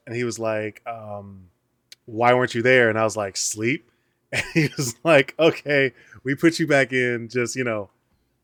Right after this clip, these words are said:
don't do it again." I'm like, "Yeah, thanks for telling me.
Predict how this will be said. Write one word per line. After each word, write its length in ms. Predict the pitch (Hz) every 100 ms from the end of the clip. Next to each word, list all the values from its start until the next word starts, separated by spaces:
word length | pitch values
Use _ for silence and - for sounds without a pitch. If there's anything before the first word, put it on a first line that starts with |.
| -
don't 160 | 117
do 120 | 123
it 60 | 120
again." 340 | 113 120 110
I'm 80 | 101
like, 240 | 117 117 -
"Yeah, 280 | 123 143 104 -
thanks 220 | - 156 -
for 80 |
telling 320 | 131 143 135 113
me. 140 | 95